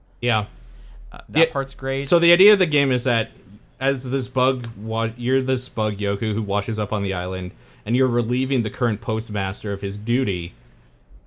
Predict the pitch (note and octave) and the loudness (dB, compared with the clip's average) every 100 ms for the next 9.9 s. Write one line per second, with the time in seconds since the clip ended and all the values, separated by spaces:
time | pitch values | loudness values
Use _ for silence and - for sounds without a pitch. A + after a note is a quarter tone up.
0 | - A2 A2 G2+ B2 A#2 B2 A#2 A2 - | -6 0 0 0 0 0 0 2 0 0
1 | A2+ A2+ G#2+ G2 - G2+ A#2+ A2 B2 B2 | -2 0 -2 -4 -4 -4 -2 0 0 2
2 | C#3 B2+ A#2 A2+ A2 G#2 G#2+ G2+ A2 A#2 | 2 2 0 -2 -4 -4 -4 -4 -4 -2
3 | A#2 G#2+ G#2+ A2 B2 A#2+ A2+ G#2+ A2 A2 | 0 -2 -2 0 2 2 2 0 0 -2
4 | G2+ - - A#2+ A#2 A2+ A2+ G#2+ G#2+ G#2 | -4 -12 -8 -2 -2 0 -2 -2 -2 -2
5 | F#2+ F2+ F#2 - - - - - _ - | -2 -4 -6 -12 -20 -20 -20 -20 _ -6
6 | G2 G2 G#2+ G2 E2+ - - - G2+ F2 | -4 -2 -2 -4 -4 -12 -20 -12 -8 -8
7 | - A2 A2 G#2+ G2+ G2+ F#2+ F2+ F2+ F2+ | -10 -6 0 0 0 -4 -4 -4 -8 -10
8 | - - - - A2 - G2+ F#2 - F#2+ | -16 -20 -14 -6 -4 -2 -2 -2 -6 -6
9 | G2 F#2 F2+ F2+ C3 C#3+ A2+ F2+ E2+ | -6 -6 -6 -4 0 2 2 -2 -6